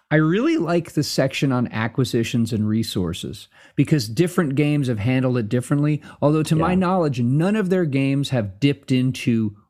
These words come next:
Speaker 1: money.
Speaker 2: I think, I think that Fallout does. And
Speaker 1: Isn't
Speaker 2: I think
Speaker 1: that just
Speaker 2: that's
Speaker 1: like
Speaker 2: because
Speaker 1: soda cap, bottle caps or
Speaker 2: Yeah,
Speaker 1: something?
Speaker 2: so I think because, because the bottle cap economy is so inbuilt into the Fallout game,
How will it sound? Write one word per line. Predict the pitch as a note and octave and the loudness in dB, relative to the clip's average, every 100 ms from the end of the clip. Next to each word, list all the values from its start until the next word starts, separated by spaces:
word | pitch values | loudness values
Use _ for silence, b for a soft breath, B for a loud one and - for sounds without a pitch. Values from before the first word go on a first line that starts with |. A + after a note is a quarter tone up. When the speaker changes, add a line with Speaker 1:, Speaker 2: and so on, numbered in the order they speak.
| _ | _
Speaker 1:
money. | F#2+ G#2 G#2+ D#2+ G1+ - _ _ b b _ - | 0 2 2 -2 -6 -14 _ _ b b _ -18
Speaker 2:
I | |
think, | - - - B2+ B2+ B2 - _ _ _ _ _ _ _ _ - | -18 -20 0 0 2 -4 -14 _ _ _ _ _ _ _ _ -14
I | |
think | F#2 - - _ C3 F2+ E2+ - - _ - | -14 -16 -20 _ 0 0 -2 -10 -20 _ -6
that | F2+ | -6
Fallout | - - F#2+ F2 E2 D#2+ - _ _ | -6 -2 0 2 0 -2 -6 _ _
does. | E2+ C2+ C2+ - - _ _ | -4 -4 -6 -10 -20 _ _
And | - - | -4 0
Speaker 1:
Isn't | E3+ | 2
Speaker 2:
I | |
think | F3+ | 4
Speaker 1:
that | F#3 | 2
just | E3 | 2
Speaker 2:
that's | D#3 - | 2 4
Speaker 1:
like | F3 | 2
Speaker 2:
because | C#3+ | 2
Speaker 1:
soda | D#3+ | 0
cap, | E3+ E3 - - | 0 0 -2 0
bottle | B2+ D3 | 0 0
caps | - E3+ E3+ - | 0 0 0 0
or | |
Speaker 2:
Yeah, | G#2 - G2 | 2 4 4
Speaker 1:
something? | F#2 F2 | 2 2
Speaker 2:
so | - G#2+ | 2 2
I | |
think | G2 B2 G#2 | 2 0 0
because, | G2+ A#2+ A2+ G#2 - - | 0 2 2 0 -6 -6
because | G#2+ B2+ | 0 0
the | A#2+ | 0
bottle | - A2 - G2 | 0 -2 0 -4
cap | - G2+ - | -2 -4 -4
economy | F#2 - F#2+ F#2+ F2 E2+ | -6 0 0 0 0 -2
is | - | -2
so | G#2 F2+ G#2 | 0 0 0
inbuilt | A2 F2+ E2+ F#2 F2 E2+ | 0 0 0 0 0 0
into | F#2+ F2 E2 F#2+ E2+ E2 | -2 -2 -2 0 0 0
the | F2 | -4
Fallout | - G2 F2 E2+ F2 F#2+ | -2 0 2 0 -2 -2
game, | F#2+ F2+ D#2+ D2 | 0 0 -2 -8